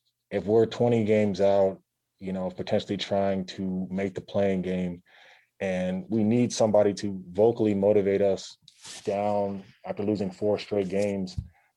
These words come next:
you know, I, I mean, I'd be, I'd be interested to know who that is. I mean, it must be the greatest motivational speaker of all time. Um, you know, at the end of the day, we're all professionals.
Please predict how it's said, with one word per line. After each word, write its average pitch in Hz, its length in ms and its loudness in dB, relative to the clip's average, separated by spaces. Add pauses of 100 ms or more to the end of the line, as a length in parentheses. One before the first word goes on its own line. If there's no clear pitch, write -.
(180)
you 196 100 -6
know, 190 80 -2
I, 196 400 -2 (880)
I 101 80 -2
mean, 104 160 -2
I'd 110 140 2
be, 107 280 0 (840)
I'd 123 100 2
be 127 60 2
interested 127 200 0
to 123 60 2
know 123 140 6
who 127 120 4
that 120 140 4
is. 131 220 6
I 95 60 -4
mean, 98 160 -6
it 104 80 -4
must 107 180 -2
be 107 60 -6
the 98 60 -8
greatest 107 640 -2
motivational 107 380 0
speaker 107 240 -8
of 98 60 -6
all 104 160 -4
time. 143 400 -12 (440)
Um, 87 580 -6 (140)
you 95 80 -10
know, 101 80 -4
at 95 80 -6
the 101 60 -6
end 113 140 0
of 98 60 -4
the 98 80 0
day, 104 280 4
we're 104 160 2
all 101 160 4
professionals. 85 680 -6